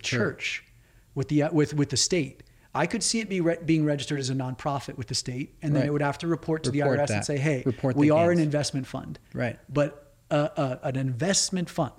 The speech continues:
Speaker 2: So you walk into a building that says, you know, what did you call it? Par-, um, Ensign. I called it Ensign Capital, but what did you call it?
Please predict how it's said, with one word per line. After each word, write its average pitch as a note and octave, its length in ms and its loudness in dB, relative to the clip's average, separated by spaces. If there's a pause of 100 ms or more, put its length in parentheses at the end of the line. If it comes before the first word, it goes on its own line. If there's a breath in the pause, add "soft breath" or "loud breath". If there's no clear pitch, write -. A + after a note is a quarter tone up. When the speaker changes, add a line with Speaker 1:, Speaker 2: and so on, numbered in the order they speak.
Speaker 2:
So - 160 -2
you D3 120 4
walk D3 300 2
into F3 180 0
a D#3+ 60 0
building C3+ 320 0
that B2+ 80 -6
says, B2 300 -4 (380 loud breath)
you C#3 100 -6
know, B2 80 -6
what C#3+ 80 0
did C#3+ 120 0
you D3 60 -4
call D3+ 220 0
it? D#3 100 -8
Par-, E3 180 -6
um, A#2+ 400 -4 (600)
Ensign. D3 360 2
I C#3+ 80 2
called D3 200 0
it C3 80 -6
Ensign A#2+ 260 -2
Capital, A2 380 -6
but A2 60 -8
what B2+ 120 -6
did B2 80 -10
you A#2+ 100 -10
call - 180 -14
it? - 60 -20